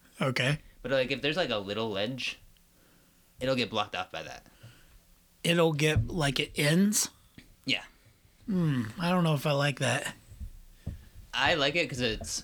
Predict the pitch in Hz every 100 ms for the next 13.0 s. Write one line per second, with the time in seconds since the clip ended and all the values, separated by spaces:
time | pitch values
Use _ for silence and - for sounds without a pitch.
0 | - 110 104 104 101 98 92 87 87 92
1 | 110 131 - 98 - 226 233 214 190 196
2 | 196 190 226 190 185 - - 120 170 165
3 | 156 160 147 143 139 139 135 143 147 113
4 | 92 85 - - - - - 220 - -
5 | 147 156 139 170 180 143 165 139 110 104
6 | 117 120 - 110 113 104 90 87 107 117
7 | 139 135 107 107 120 135 143 143 - -
8 | - - - - - - - - - -
9 | - - - - - - _ _ _ -
10 | 147 156 120 113 113 117 - - - 101
11 | 107 110 107 110 104 98 90 - - 113
12 | 107 104 110 92 92 95 104 110 110 -